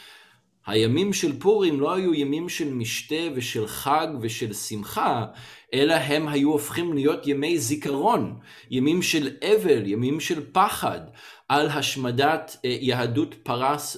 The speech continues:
ומחוזותיה, שיכול מאוד להיות שזה היה רוב היהדות של העולם של הזמן ההוא, כי זה בעצם היה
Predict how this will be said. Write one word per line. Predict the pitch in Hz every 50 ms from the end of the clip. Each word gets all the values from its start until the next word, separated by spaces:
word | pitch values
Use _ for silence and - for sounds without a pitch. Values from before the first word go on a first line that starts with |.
| 120 110
ומחוזותיה, | 110 113 120 120 117 - 120 110 110 107 - - 208 277 247 147 117
שיכול | 113 - - - 143 - 151 151
מאוד | 160 160 143 131 120
להיות | 123 135 151 170 -
שזה | - 123 113 120 117
היה | 131 139
רוב | 135 117 107 113 123 147 185 196 170 156
היהדות | 139 131 127 127 120 117 113 113 117 160 208 208 - -
של | - - 139 127 123 113
העולם | 117 120 - 117 113 117 127 139 143 147 139
של | 131 - 139 127 120
הזמן | 120 117 110 107 107 - - 101 - - 120 127 131 131
ההוא, | 117 113 110 135 147 143
כי | - 110 104
זה | 104 131 131
בעצם | 123 127 127 127 127 127 117 107
היה | 110 117 123 123 123 120